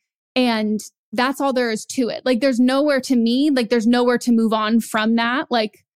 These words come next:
her viewpoint and people's viewpoints like this make me irate. And I'm not a mom. And so, like, you saying that specifically about your son, like, if this was him, like, I can't even imagine how much more angry you are because this is,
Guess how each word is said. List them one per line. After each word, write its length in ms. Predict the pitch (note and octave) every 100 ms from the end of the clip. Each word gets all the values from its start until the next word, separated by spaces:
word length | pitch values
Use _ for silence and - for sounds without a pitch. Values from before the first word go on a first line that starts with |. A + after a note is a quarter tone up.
| -
her 260 | - D#4 C#4
viewpoint 520 | C#4 C4 - D4 C#4+
and 120 | A#3+
people's 300 | B3 B3 B3
viewpoints 440 | G3+ A3+ B3 A#3 -
like 180 | A#3 A3
this 440 | A3 B3 - - _ _ -
make 320 | A#3 B3 B3
me 380 | B3 A#3 A3+ A3+ A3+ _ _ -
irate. 580 | A#3 A#3+ A3 G#3 C4+ - _ _ _ -
And 460 | B3 A3+ A3 G#3+ G#3+ - _ _ _ _ _ -
I'm 220 | B3 C4+
not 160 | C#4 C#4
a 60 | C#4
mom. 560 | B3+ E4 - D#3 A#3+ -
And 180 | B3+ B3
so, 160 | B3+ A#3+
like, 240 | A#3 A3 -
you 300 | G#3+ B3+ C#4
saying 380 | - A#3 A#3+
that 160 | A#3+ A#3+
specifically 520 | - B3 A#3 A#3+ B3+
about 380 | A3+ G#3+ - G#3+
your 200 | G#3+ A3
son, 360 | - G#3+ A3+ C#4
like, 180 | A3+
if 120 | A3+ -
this 180 | A3
was 140 | A3+ -
him, 280 | A3 A3+ C4+
like, 220 | A#3 - _ _ -
I 80 | C4
can't 220 | D4 D4
even 140 | C#4+
imagine 540 | C#4 A3+ G#3+ C4+ B3 A3+
how 300 | G#3+ A3 G#3+
much 240 | A3 A3
more 160 | A3+ A3
angry 380 | G#3 A3 A3+ A3+
you 120 | A3 G#3
are 140 | A3
because 320 | A3+ A#3 A3
this 220 | G3+ G#3+ A#3
is, 340 | G#3+ -